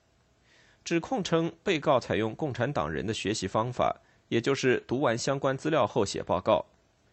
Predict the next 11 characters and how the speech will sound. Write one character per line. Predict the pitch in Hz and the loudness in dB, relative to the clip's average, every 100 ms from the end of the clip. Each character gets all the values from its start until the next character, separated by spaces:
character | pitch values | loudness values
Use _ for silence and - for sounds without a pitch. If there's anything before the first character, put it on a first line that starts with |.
| _ _ _ - | _ _ _ 2
被 | 214 | 4
告 | 175 175 147 | 6 4 4
在 | 175 | 2
为 | 156 143 | 0 -2
自 | 139 | -4
己 | 120 82 | -6 -4
辩 | 139 113 | -2 -2
护 | 127 | -4
时 | 104 104 | -2 -2
回 | 73 71 | 0 2
答， | 62 55 | 2 0